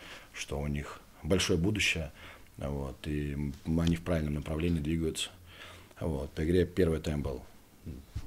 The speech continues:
очень хороший, качественный, да, луки оборонялись очень низко, и мы знали, как вскрывать их, а, просматривали их. А, тяжело вскрывать, а, низкий блок, да, так скажем, ну вот, но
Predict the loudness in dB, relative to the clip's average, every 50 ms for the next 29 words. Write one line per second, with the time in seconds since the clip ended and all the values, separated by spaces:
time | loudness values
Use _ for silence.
0 | -10 -10 -4 -2 0 0 0 0 0 2 2 2 2 0 0 0 0 0 2 0
1 | 0 0 -2 -4 -2 -2 -2 0 0 -2 -2 -2 -2 -2 -2 -4 -6 -6 -4 -4
2 | -4 -4 -2 -2 -2 0 0 0 0 -2 -2 -4 -6 -12 -16 -14 -14 -14 -16 -16
3 | -8 -6 -2 0 2 4 6 6 6 6 6 4 2 2 2 2 4 2 2 0
4 | 0 2 2 2 0 0 -4 -6 -8 -4 -2 2 4 4 4 4 2 -4 -6 -8
5 | -12 -16 -18 -10 -8 -6 -6 -4 -4 -4 -2 -2 -2 -2 -4 -4 -6 -8 -10 -12
6 | -14 -18 -20 -18 -8 -6 -6 -4 0 0 0 0 2 2 2 2 2 0 -2 -2
7 | -4 -6 -12 -16 -20 -20 -18 -18 -16 -14 -14 -12 -12 -12 -10 -12 -12 -12 -14 -16
8 | -18 -12 -2 4 10 10 10 10 10 8 10 12 12 12 12 12 12 10 8 10
9 | 12 12 12 12 8 2 2 4 4 6 6 6 4 4 0 -4 -10 -16 -16 -18
10 | -12 -4 0 4 6 8 8 8 6 4 4 4 10 12 12 12 12 12 10 0
11 | -10 -14 -18 -12 -8 -6 -4 -4 -4 -6 -6 -6 -6 -6 -4 -4 -4 -4 -6 -8
12 | -10 -14 -12 -6 -2 0 2 2 2 0 0 0 0 2 4 4 4 4 4 4
13 | 4 2 2 0